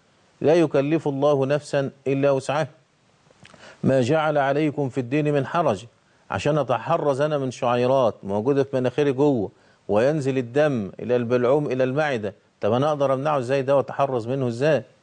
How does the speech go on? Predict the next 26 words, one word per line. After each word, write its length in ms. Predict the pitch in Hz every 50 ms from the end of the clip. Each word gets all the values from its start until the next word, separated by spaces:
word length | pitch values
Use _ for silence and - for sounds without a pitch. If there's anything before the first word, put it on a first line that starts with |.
| _ _ _ _ _ _ _
فأرجو 560 | - 123 120 123 107 - 175 185 165 135 135
إن 140 | 131 131 143
إحنا 240 | 151 135 131 123 127
يعني 220 | 131 123 120 113
إيه، 200 | 117 127 127 123 - - _ _ _ _
لا 180 | 107 113 117 117
نشقق 480 | 127 160 170 - - 147 127 - - 117
على 360 | 123 135 139 139 135 131 143 - -
أنفسنا، 600 | 117 110 104 - - 147 - - 110 95 87 80 139 - - -
لا 100 | 101 101
نشقق 440 | 110 131 143 - - 113 104 - 110
على 220 | 113 123 120 110
أنفسنا، 500 | 110 - - 156 - 165 160 160 160 156 - - _ _ _ _ _ -
ولا 380 | 104 123 139 143 135 123 120
ينبغي 460 | 117 113 107 117 131 135 123 127 117
عليه 580 | 107 104 110 113 123 131 123 117 120 120 - -
أن 120 | 104 101
يقضي. 540 | 104 113 127 - - 101 98 110 101 90 - - _ -
الإنسان 440 | - 104 117 - - 151 147 143
لا 100 | 131 127
يكلف 500 | 120 110 - - 131 139 135 135 131 123 127 - _ _ _ _ _ _
بما 300 | 127 139 139 131 123 120
يستحيل 480 | 120 - - - 113 - - 139 135 127
عليه 720 | 120 110 110 113 123 131 127 120 120 120 117 - - 127
أن 120 | 131 131 120
يقوم 640 | 117 113 107 - - 127 123 123 117 120 117 117